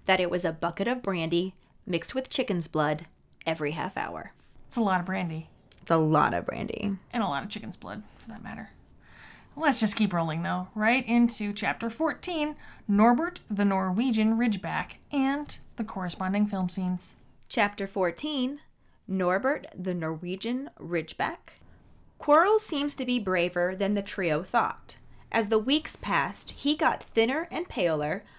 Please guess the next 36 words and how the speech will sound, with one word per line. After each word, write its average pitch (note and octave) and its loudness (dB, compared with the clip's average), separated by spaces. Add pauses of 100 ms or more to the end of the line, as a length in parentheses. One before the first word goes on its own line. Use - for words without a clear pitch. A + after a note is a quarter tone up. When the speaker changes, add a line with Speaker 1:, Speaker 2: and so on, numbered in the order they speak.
(160)
Speaker 1:
but E4 2
the D#4+ 0
third C#4 -2
floor C4 0
corridor E3+ 0
still C4 0
seems G3 -2
to A3 -4
be A3+ -2
guarded F3 -2
by D#3+ -2
Fluffy. - -12 (460)
Snape - 0
is D#3+ -2
bad-tempered, F#3+ 0 (300)
so D4 -2
they F#4 4
assume A#3 2
the A3+ 0
stone F3+ -2
must E3+ -2
still C#3 -2
be D#3+ -4
safe. - -6 (520)
Harry C#4 4
and D#4 0
Ron E3 2 (200)
are G3 0
trying G#3 0
to B3+ -4
be B3+ -2
supportive F#3+ -2
and A3+ 0
encouraging E3+ -2
to F3+ -8
Quirrell, D3 -2